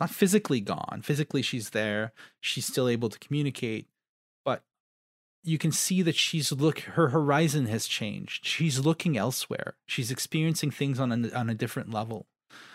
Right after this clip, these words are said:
We can decide to kind of, uh,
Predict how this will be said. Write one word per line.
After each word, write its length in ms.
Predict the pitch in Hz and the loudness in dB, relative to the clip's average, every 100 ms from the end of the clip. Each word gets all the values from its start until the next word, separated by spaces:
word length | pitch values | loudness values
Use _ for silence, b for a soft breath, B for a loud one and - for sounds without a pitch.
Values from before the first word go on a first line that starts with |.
| B - | B -14
We 420 | 127 139 175 185 | -4 2 6 4
can 220 | - 160 | 4 2
decide 640 | 139 135 151 143 147 147 - - | 2 2 2 4 4 2 0 -4
to 400 | 131 123 117 113 _ _ _ _ - - | -2 0 -2 -6 _ _ _ _ -20 -4
kind 260 | 139 131 | 0 2
of, 240 | 123 107 117 | 2 0 -4
uh, 420 | 123 113 104 | -4 0 0